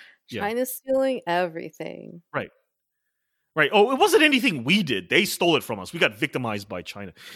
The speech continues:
Speaker 1: And I think that that is something that I, I, I'm glad that there actually are Asian Americans who are being watchdogs on that stuff to say,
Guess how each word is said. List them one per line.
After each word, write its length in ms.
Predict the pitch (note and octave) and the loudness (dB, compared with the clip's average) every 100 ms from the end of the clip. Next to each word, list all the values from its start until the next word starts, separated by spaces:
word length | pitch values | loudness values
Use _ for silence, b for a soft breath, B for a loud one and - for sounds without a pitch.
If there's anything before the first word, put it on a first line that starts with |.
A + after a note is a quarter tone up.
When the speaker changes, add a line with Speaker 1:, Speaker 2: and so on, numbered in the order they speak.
| B | B
Speaker 1:
And 100 | G3+ | 2
I 100 | F#3+ | 2
think 240 | A#3 A#3 | 2 0
that 420 | G3 D3+ B2 A2+ _ _ _ _ _ _ _ _ B2+ | 2 2 2 -2 _ _ _ _ _ _ _ _ 2
that 360 | D#3 E3+ E3+ | 4 4 2
is 380 | D3 C#3 C3+ B2 | -2 -2 -2 -4
something 300 | C#3 B2 C3 | -10 -10 -6
that 180 | A2+ G#2+ | -4 -4
I, 240 | A2+ A2+ A2+ | -6 -8 -4
I, 240 | A2+ A2 G#2+ | -4 -4 -6
I'm 160 | A2 G#2 | -10 -8
glad 480 | A2+ G#2+ A2+ A#2 | -4 0 2 2
that 160 | A#2 F#2+ | -2 -8
there 120 | G#2 | -8
actually 300 | G2 F#2 G2+ | -8 -10 -14
are 380 | F2+ G#2 D3 B2 | -10 -8 -6 -6
Asian 260 | G2 G2+ F#2+ | -10 -12 -14
Americans 380 | F2+ F2 F2+ | -14 -16 -20
who 100 | - | -16
are 220 | F2+ F2 _ _ _ _ _ | -14 -14 _ _ _ _ _
being 260 | - A2 F#2 | -8 -8 -8
watchdogs 640 | F#2 G#2+ D#3+ - F#2+ F2+ F2 | -6 -4 -4 -6 -8 -8 -14
on 120 | E2+ | -20
that 120 | E2+ | -20
stuff 280 | - E2+ - | -18 -18 -18
to 100 | - | -18
say, 580 | - F#2 E2+ E2+ E2+ | -14 -12 -12 -12 -16